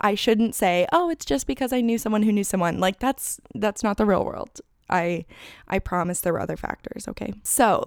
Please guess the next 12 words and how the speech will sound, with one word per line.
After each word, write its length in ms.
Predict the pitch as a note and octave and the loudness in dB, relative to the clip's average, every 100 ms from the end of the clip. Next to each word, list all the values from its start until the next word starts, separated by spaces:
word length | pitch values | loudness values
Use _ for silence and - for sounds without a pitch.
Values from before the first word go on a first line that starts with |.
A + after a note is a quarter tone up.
| - | 2
that 300 | A#3+ C4+ - | 6 6 4
is 160 | C#4+ | 0
definitely 640 | A3+ G#3 A3+ G#3+ G#3 G#3 G3+ | 2 2 2 0 0 0 -2
the 800 | G3 G3 G3 G3 G3 G3 F#3+ F#3+ - | -4 -4 -2 -2 0 0 0 0 -2
most 1120 | G#3+ G3+ F#3+ F#3+ F#3+ G3+ - - - - - - - _ _ - _ | 0 2 2 2 2 0 -2 -2 -4 -8 -16 -16 -18 _ _ -14 _
world-changing 1080 | F#3+ G3 F#3 F#3+ - F#3 F#3 G3 A#3 C4 C#4 _ _ - | -4 -2 0 -2 -6 -4 -2 -2 0 0 -2 _ _ -8
update, 460 | A#3+ - B3+ C4+ - _ - | -8 -4 -4 -4 -10 _ -2
I 140 | A#3 | 0
suppose, 680 | - B3 A#3+ A3 A#3+ B3 - | 0 -4 -2 0 0 -2 -2
that 240 | G3 F#3+ | -2 0
has 200 | G#3 G3+ | -2 -6
come 420 | - F#3+ F3+ F#3 | -6 -6 -4 -4